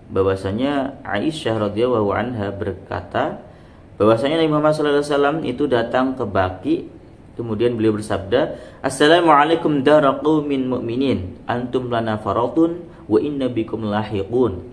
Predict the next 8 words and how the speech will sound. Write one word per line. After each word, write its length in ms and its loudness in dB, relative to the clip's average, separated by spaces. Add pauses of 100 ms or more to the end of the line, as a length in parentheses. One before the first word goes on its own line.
(420)
Allahumma 560 2
la 160 0
tahrimna 480 0
ajrahum 560 0 (640)
wa 80 6
la 160 4
tudillana 640 2
ba'dahum." 880 -2